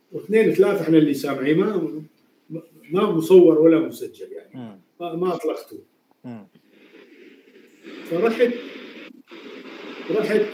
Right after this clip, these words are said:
Speaker 1: عندهم بالبيت.
Speaker 2: مم.
Speaker 1: أخذت الكاسيت، جاب المرحوم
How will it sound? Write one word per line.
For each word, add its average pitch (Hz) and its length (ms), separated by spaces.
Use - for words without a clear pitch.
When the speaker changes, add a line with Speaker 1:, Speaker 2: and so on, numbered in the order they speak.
Speaker 1:
عندهم 170 260
بالبيت. 127 600
Speaker 2:
مم. 117 260
Speaker 1:
أخذت 190 220
الكاسيت، 160 800
جاب 175 300
المرحوم 151 840